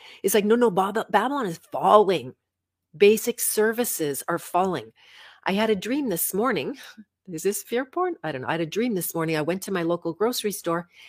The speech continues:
and it was closing. They were packing the boxes and everything was over there. So I ho-, I hope that's not fear porn. I don't mean it as that. I'm just saying that's,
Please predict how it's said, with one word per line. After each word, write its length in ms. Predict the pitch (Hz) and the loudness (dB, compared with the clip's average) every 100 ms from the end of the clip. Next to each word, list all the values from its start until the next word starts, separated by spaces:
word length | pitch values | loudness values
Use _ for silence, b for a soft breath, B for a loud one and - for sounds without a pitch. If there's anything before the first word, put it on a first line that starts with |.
| B B | B B
and 180 | 190 | 0
it 160 | 185 190 | 2 2
was 200 | 196 185 | -2 -6
closing. 720 | - - 180 151 143 131 104 _ _ 156 | -8 -2 0 0 -2 -8 -12 _ _ -4
They 100 | 156 | -2
were 160 | 170 | -2
packing 520 | 170 175 165 - 180 | -4 -6 -6 -6 -4
the 100 | 170 | -2
boxes 640 | 160 170 147 - - 156 135 | 0 2 0 -4 -4 -4 -2
and 140 | 143 | -4
everything 400 | 143 147 135 143 | -4 -4 -6 -6
was 160 | 135 135 165 | -6 -4 0
over 280 | 165 151 | 0 -2
there. 200 | 143 117 | -6 -8
So 180 | - 131 | -6 -6
I 80 | - | -4
ho-, 160 | 139 - | -4 -2
I 100 | 175 | 0
hope 240 | 170 165 - | 2 0 -2
that's 180 | 185 185 | -4 -2
not 200 | 170 - | -2 2
fear 160 | 214 | 2
porn. 320 | 208 190 240 - b b b b | 2 0 0 -4 b b b b
I 40 | |
don't 160 | 151 151 | -4 2
mean 180 | 214 | 2
it 180 | 226 - - - | 2 -2 -12 -6
as 180 | 165 147 | -2 0
that. 180 | 139 208 | 0 -2
I'm 460 | 226 _ - - | -6 _ -18 -6
just 140 | 160 - | 0 2
saying 200 | 165 147 | 2 2
that's, 360 | 160 185 - | 0 0 -4